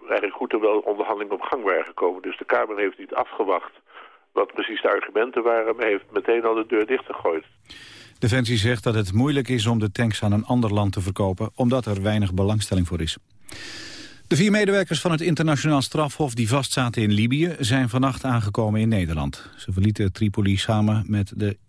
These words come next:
Speaker 2: mm, president van het strafhof, deden ze gisteravond in een regeringsvliegtuig van Italië.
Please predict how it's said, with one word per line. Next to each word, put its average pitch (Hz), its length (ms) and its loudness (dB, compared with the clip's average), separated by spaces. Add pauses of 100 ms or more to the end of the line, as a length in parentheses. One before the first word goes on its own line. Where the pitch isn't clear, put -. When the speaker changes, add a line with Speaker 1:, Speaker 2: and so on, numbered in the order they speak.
(140)
Speaker 2:
mm, - 400 -2
president 120 540 2
van 135 180 0
het 131 100 0
strafhof, 131 440 -2
deden 123 240 0
ze 107 120 0
gisteravond 131 760 0 (540)
in 113 80 0
een 104 220 4
regeringsvliegtuig 104 1040 0
van 98 260 2
Italië. 82 500 -2